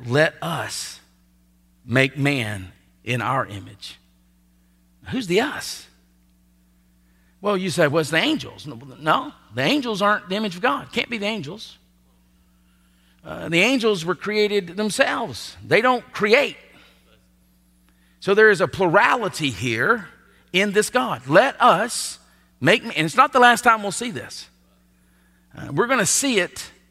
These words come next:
in Genesis eleven, for instance, when they create the, the Tower of Babel. "Let us go down," <laughs> it says. We see it in Isaiah six. Who will go for us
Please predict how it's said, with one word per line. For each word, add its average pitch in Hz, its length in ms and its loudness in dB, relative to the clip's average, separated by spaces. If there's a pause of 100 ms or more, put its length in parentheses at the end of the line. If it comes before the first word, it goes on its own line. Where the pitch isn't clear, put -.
(160)
in 208 200 2
Genesis 208 460 0
eleven, 233 360 0
for 143 140 -6
instance, 120 360 -10
when 160 140 -6
they 156 180 0 (340)
create 202 440 0
the, 175 180 -8 (160)
the 180 120 -10
Tower 208 340 2
of 196 80 -4
Babel. 175 420 0 (400)
"Let 190 240 6
us 180 180 2
go 208 260 4
down," 156 520 0 (200)
<laughs> - 180 -20
it 160 320 -4
says. 107 540 -8 (680)
We 170 120 -2
see 202 140 -4
it 180 60 0
in 180 80 0
Isaiah 175 380 0
six. - 560 -12 (520)
Who 160 140 0
will 190 140 -4
go 185 140 0
for 202 300 -8
us - 320 -14